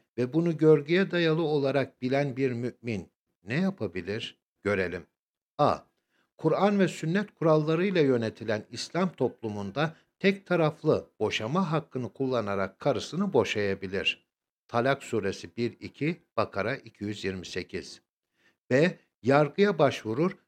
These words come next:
ve Bakara iki yüz kırk birde işaret edilen boşanma tazminatını ödemeden lian, lanetleşme yoluyla ve hakim kararıyla karısından ayrılmak isteyebilir. Nur suresi altı yedi.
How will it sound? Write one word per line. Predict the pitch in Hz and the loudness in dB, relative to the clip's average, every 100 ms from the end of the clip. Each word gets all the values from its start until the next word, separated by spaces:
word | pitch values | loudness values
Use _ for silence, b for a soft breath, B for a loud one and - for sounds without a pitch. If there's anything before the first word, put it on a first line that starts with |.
| - | -2
ve | 107 | 0
Bakara | 117 135 190 190 | 0 0 2 2
iki | - - - | 0 -6 -2
yüz | 156 - | -2 -2
kırk | - 143 - | -6 -6 -2
birde | 143 139 185 | -2 0 -2
işaret | 147 - 151 151 160 151 | -4 -2 0 0 0 -2
edilen | 123 127 123 113 | -2 -2 -2 -2
boşanma | 113 120 135 143 180 - | -4 -4 -2 -2 -4 -2
tazminatını | 120 117 117 110 113 110 - 139 170 | -2 -2 -4 -6 -4 -6 -6 -6 -2
ödemeden | 120 110 127 107 95 101 135 156 _ _ | 0 0 0 -2 -2 -2 -4 -6 _ _
lian, | 104 87 113 147 _ _ _ 104 | -4 -2 -4 -6 _ _ _ 0
lanetleşme | 107 104 101 - 98 - 180 | 0 0 -4 -6 -6 -4 0
yoluyla | 165 113 95 98 147 156 b b - | 2 0 -2 -2 -4 -6 b b 0
ve | 95 _ _ | 0 _ _
hakim | 113 120 - 196 | 0 0 0 -4
kararıyla | - 147 139 127 123 107 92 | 0 0 0 0 -2 -2 -4
karısından | - 127 117 120 113 143 135 | -2 -4 -4 -8 -6 -6 -6
ayrılmak | 117 104 92 92 123 160 - | -6 -4 -4 -6 -4 -6 -8
isteyebilir. | - - 104 95 95 92 85 - - _ _ _ | -10 -4 -2 -2 -4 -4 -4 -6 -8 _ _ _
Nur | 101 127 | -4 -4
suresi | - - 90 92 - | -4 -4 -2 -4 -6
altı | - 104 90 - | -6 -4 -4 -4
yedi. | 107 92 85 73 | -4 -4 -6 -12